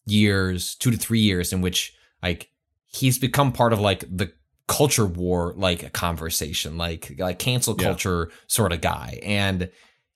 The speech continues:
Speaker 1: it, I don't know that you, like, I, I feel like the kinds of things you're talking, they probably always lurked there,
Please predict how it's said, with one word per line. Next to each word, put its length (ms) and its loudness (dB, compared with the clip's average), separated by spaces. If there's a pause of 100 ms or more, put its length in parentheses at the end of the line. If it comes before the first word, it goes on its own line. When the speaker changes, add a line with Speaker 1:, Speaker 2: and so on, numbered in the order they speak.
(160)
Speaker 1:
it, 220 -2
I 100 6
don't 140 6
know 100 8
that 80 6
you, 120 4 (100)
like, 240 0 (320)
I, 180 6
I 100 4
feel 220 4
like 220 6
the 140 -6
kinds 280 4
of 60 4
things 160 6
you're 80 2
talking, 260 6
they 80 2
probably 240 6
always 400 6
lurked 400 -2
there, 400 2